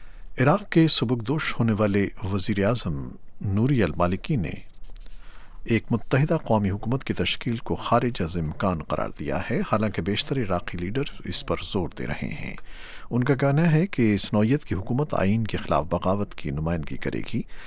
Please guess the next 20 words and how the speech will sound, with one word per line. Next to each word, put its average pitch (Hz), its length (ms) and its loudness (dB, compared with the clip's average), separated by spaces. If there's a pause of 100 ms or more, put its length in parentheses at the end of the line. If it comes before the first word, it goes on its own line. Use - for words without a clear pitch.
(200)
لیکن 120 200 4
ایسے 123 260 6
میں 143 160 4
جب 101 160 0
مسٹر 95 280 0
مالکی 101 380 2
نئی 92 200 2
حکومت 92 400 -2
تشکیل 120 340 0
کرنے 98 380 0
کی 80 120 -2
تیاری 82 440 0
میں 95 140 2 (100)
ہیں، 69 100 -2 (120)
انہوں 101 180 0
نے 90 80 2
سیاسی 113 460 2
اتحاد - 380 -4 (100)
پر 110 80 -2
زور 120 260 -2